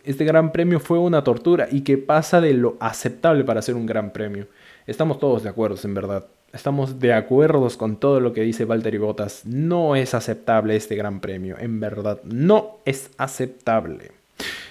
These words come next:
Otra cosa, otro que a mí me pareció sumamente curioso, que era que George Russell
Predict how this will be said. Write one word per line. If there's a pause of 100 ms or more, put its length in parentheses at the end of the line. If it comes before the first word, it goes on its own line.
(120)
Otra
cosa, (440)
otro
que
a
mí
me
pareció
sumamente
curioso, (400)
que
era
que
George
Russell